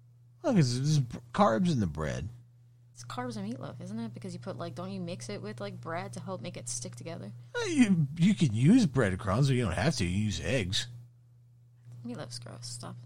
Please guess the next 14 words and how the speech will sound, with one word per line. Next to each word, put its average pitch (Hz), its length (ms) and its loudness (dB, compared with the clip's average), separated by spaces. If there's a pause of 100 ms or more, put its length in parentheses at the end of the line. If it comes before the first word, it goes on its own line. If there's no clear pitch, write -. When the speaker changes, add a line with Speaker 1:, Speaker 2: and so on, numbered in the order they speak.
Speaker 2:
stop 202 240 -8
making 151 260 -10
meatloaf. - 420 -10 (180)
Speaker 1:
<laughs> - 680 -2 (880)
No, 170 200 12 (120)
s-, - 340 -2
no. 160 260 8 (400)
This, 135 440 8
Speaker 2:
Meatloaf. - 80 -8
Speaker 1:
no. - 80 4
Speaker 2:
Anyone - 260 8
who - 60 6
Speaker 1:
This 220 220 10
Speaker 2:
makes - 20 10